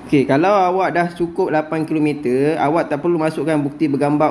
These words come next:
untuk jarak tiga, jarak empat, jarak lima, jarak enam dan bukti bergambar jarak enam, pastikan gambar ni semua tak payah, eh. Jadi, kita tekan submit.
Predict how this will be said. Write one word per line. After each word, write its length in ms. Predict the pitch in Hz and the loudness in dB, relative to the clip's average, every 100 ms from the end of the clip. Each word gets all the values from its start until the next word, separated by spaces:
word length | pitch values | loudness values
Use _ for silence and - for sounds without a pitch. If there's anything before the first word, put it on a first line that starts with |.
| 147 | 0
untuk 160 | 151 | -2
jarak 320 | 135 143 135 | 0 0 -2
tiga, 320 | 147 143 147 143 | -2 0 2 2
jarak 320 | 143 143 117 | 0 0 0
empat, 400 | 139 - 147 131 | -2 0 0 2
jarak 240 | 139 139 | 0 0
lima, 320 | 131 139 143 | 0 0 0
jarak 320 | 139 139 139 143 | 0 0 0 0
enam 400 | 143 151 165 160 - - - - | 0 0 -2 -8 -18 -20 -20 -14
dan 400 | 120 139 151 139 | -2 2 2 0
bukti 160 | 135 | -2
bergambar 400 | 135 143 143 143 | -2 0 0 2
jarak 320 | 143 143 143 | 2 0 -2
enam, 720 | - 147 147 147 147 147 147 147 - - - - | 0 0 2 2 0 0 -2 -6 -16 -20 -20 -10
pastikan 480 | 131 139 143 143 139 | -8 -4 -4 -2 0
gambar 320 | 139 139 139 | 2 2 2
ni 80 | 147 | 0
semua 240 | 147 147 147 | 0 -2 -2
tak 160 | - | -2
payah, 320 | 135 127 127 | -2 0 0
eh. 240 | 143 196 208 - - - - | 0 -2 -4 -10 -20 -20 -14
Jadi, 160 | - 139 | -6 -4
kita 200 | 139 135 135 | -2 -2 -2
tekan 240 | - 135 | -2 -2
submit. 680 | 135 - 147 131 - 139 - | -2 -2 0 0 2 0 0